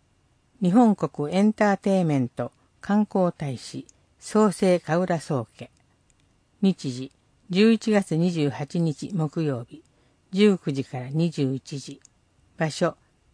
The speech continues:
静かホールリハーサル室。対象、幼児以上。年齢制限なし。料金千五百円。月一回。初回体験は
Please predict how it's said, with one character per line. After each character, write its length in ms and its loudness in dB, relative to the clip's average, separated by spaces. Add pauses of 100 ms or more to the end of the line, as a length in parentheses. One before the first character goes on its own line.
静 320 -4
か 160 2
ホ 280 0
ー 40 -2
ル 240 -12
リ 100 -6
ハ 200 0
ー 60 -2
サ 140 -10
ル 120 -6
室。 360 -18 (800)
対 220 0
象、 340 -2 (300)
幼 240 4
児 260 -4
以 80 -8
上。 240 -12 (720)
年 300 4
齢 180 2
制 260 0
限 300 -10
な 120 -8
し。 260 -20 (640)
料 200 4
金 360 -6
千 320 0
五 80 -2
百 340 -8
円。 140 -14 (580)
月 320 -6
一 180 -12 (160)
回。 240 -4 (1200)
初 120 0
回 240 4
体 240 4
験 240 -2
は 140 -4